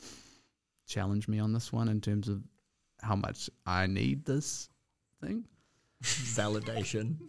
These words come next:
Speaker 1: But <laughs> toilets.
Speaker 2: Okay.
Speaker 1: The number three best invention of all time is the toilet.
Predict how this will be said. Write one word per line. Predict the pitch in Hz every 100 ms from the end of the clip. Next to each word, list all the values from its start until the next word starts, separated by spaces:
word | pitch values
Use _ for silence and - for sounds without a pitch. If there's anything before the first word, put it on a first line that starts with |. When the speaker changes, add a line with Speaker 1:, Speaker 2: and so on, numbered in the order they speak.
| - _ _ -
Speaker 1:
But | -
<laughs> | 339 - - 1077 - 1077 - 831 - - - 1077 - - _ -
toilets. | 226 147 98 - - - - _ _ - - - - -
Speaker 2:
Okay. | 117
Speaker 1:
The | 151 143 147 135
number | 147 175 190
three | 190 - 120 107
best | 98 107 120
invention | 139 101 98 -
of | 98
all | 98 98
time | 110 - - -
is | 98 98
the | -
toilet. | - - - -